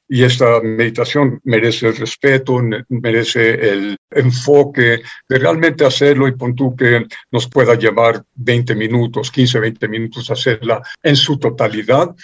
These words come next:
y con la conciencia correcta. Pero la belleza de esta conexión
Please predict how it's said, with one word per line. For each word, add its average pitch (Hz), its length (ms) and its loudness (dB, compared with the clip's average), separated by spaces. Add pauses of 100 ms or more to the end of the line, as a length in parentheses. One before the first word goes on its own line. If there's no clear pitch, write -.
(160)
y 127 100 0
con 120 160 -2
la 104 100 2
conciencia 110 540 -6
correcta. 135 400 -2 (380)
Pero 170 260 6
la 117 140 4
belleza 165 400 0
de 165 100 2
esta 147 380 -4
conexión 139 560 0